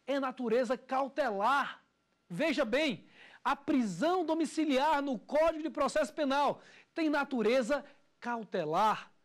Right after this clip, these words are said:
tendo em vista que resulta na conversão da prisão preventiva nesta domiciliar. Verificaram?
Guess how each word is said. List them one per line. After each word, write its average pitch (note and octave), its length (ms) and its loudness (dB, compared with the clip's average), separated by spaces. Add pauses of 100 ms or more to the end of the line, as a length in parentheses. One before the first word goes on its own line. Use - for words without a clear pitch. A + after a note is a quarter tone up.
(240)
tendo A3 220 0
em G#3 100 0
vista B3 440 0
que C4+ 140 -2
resulta A#3 580 0
na B3 180 0
conversão B3+ 1400 -2 (920)
da E3 140 0
prisão E3 360 -4
preventiva G#3+ 800 -4
nesta G3+ 520 -6 (400)
domiciliar. C#3 720 -10 (1800)
Verificaram? B3+ 760 0